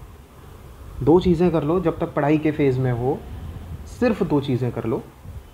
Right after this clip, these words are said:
कि जब तक आपको ऐसा दिमाग में ना आ जाए कि आज की आपने काफ़ी हद तक पढ़ाई कर ली है, तब तक आपको क्या करना है, आप दो आईडी से YouTube खोल लो।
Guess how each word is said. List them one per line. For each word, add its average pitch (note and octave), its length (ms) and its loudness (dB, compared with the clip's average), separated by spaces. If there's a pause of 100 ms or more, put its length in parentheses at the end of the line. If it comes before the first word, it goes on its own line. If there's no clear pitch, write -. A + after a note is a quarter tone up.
(280)
कि E3+ 60 2
जब - 220 0
तक G3 160 0
आपको E3 320 2 (120)
ऐसा D#3 280 4
दिमाग D3 340 0
में D#3+ 160 2
ना D#3 120 4
आ C3+ 80 2
जाए C#3+ 160 4
कि F#3+ 120 -2
आज C3+ 260 -2
की F3 160 0
आपने D#3 280 2 (120)
काफ़ी D#3 300 -2
हद D3 240 -2
तक F3+ 160 -2
पढ़ाई D3+ 240 2 (160)
कर D#3+ 140 6
ली C3 180 4
है, A#2 120 -4 (760)
तब E3 180 6 (120)
तक G#3 220 2
आपको E3 260 2
क्या C#3 200 0
करना D3 260 -2
है, G#3+ 60 0
आप F#3+ 180 0 (380)
दो F#3+ 320 8 (600)
आईडी D3+ 340 6
से F3+ 160 4
YouTube C3+ 340 2
खोल A#2 200 -4
लो। A2 180 -6